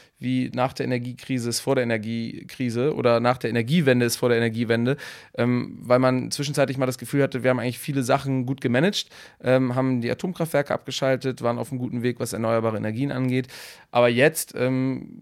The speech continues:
geißeln wir uns schon wieder sehr, sehr stark selbst und sagen, boah, wir waren eigentlich viel zu sehr abhängig von bestimmten Ländern, was unsere Energieversorgung angeht.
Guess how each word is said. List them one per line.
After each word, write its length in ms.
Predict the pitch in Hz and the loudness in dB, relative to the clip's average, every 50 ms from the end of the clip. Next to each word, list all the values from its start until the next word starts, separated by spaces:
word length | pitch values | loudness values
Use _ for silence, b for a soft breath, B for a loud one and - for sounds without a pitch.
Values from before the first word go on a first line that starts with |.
| - - - | -18 -14 -2
geißeln 360 | - 120 120 135 139 151 139 | 2 4 4 4 4 0 0
wir 60 | 131 | 0
uns 140 | 131 131 - | 0 0 -2
schon 120 | - - 135 | -4 -4 -2
wieder 160 | 127 123 123 | 0 0 0
sehr, 180 | 110 127 131 | 2 2 2
sehr 140 | 127 127 127 | 2 2 0
stark 280 | - - 120 120 117 113 | 0 2 0 0 0 2
selbst 380 | 117 120 123 143 151 151 - | 2 2 4 4 2 0 -2
und 80 | - 127 | -6 -2
sagen, 320 | 117 123 123 131 131 127 | 2 4 4 4 4 4
boah, 240 | 123 127 131 131 120 | 6 6 6 6 4
wir 120 | 120 117 113 | 2 2 2
waren 140 | 123 127 | 2 2
eigentlich 220 | 123 120 123 117 - | 2 0 -4 -6 -4
viel 120 | - 151 | -6 -6
zu 120 | - - 127 | -6 -2 2
sehr 140 | 131 120 | 2 2
abhängig 400 | 123 - - 143 135 139 131 131 | 4 2 0 0 0 0 -2 -2
von 500 | - - 127 123 120 123 127 123 120 113 | -2 -2 -2 0 0 -2 -4 -6 -10 -10
bestimmten 360 | - 120 - - 135 123 120 120 | -10 -10 -4 -2 -2 -2 0 2
Ländern, 420 | 120 127 135 135 131 131 131 117 | 2 2 4 4 2 2 2 0
was 200 | 127 123 - - | -2 -4 -4 -6
unsere 240 | 113 120 120 113 110 | -4 -4 -4 -4 -2
Energieversorgung 680 | 110 117 117 127 143 - - 131 120 131 123 123 123 123 | -4 -4 -4 -4 -4 -4 -4 0 2 2 2 2 2 0
angeht. 380 | 117 123 127 120 127 127 123 | 0 0 0 2 2 0 0